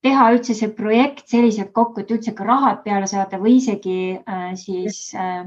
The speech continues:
kes toetavad, mentorid ja asjad, et sain ikkagi selle toimima ja siis, kui ma tagasi Lõuna-Aafrikasse läksin, siis tead, mis ma tegin? <laughs> Ma otsisin ülesse selle professori, võtsin kaasa selle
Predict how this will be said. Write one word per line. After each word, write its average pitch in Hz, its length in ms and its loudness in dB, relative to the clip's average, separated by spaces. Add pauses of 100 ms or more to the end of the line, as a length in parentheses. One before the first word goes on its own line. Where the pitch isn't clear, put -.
(500)
kes 196 180 -8
toetavad, 196 500 -2
mentorid 196 560 -2
ja 185 80 -4
asjad, 185 320 -8 (460)
et 196 100 -14
sain 247 220 6
ikkagi 214 300 -2
selle 196 340 -2 (400)
toimima 214 720 2
ja 202 80 -4
siis, 254 200 0
kui 208 140 -2
ma 233 80 0
tagasi 269 400 2
Lõuna-Aafrikasse 240 840 2
läksin, 190 460 -8
siis 208 240 -10
tead, 254 200 2
mis 208 140 -4
ma 202 100 -2
tegin? 196 440 -6 (200)
<laughs> - 440 -16 (1400)
Ma 208 300 0
otsisin 247 640 2
ülesse 233 440 4
selle 202 240 -4
professori, 202 840 -6 (300)
võtsin 254 440 0
kaasa 254 320 2
selle 208 300 -4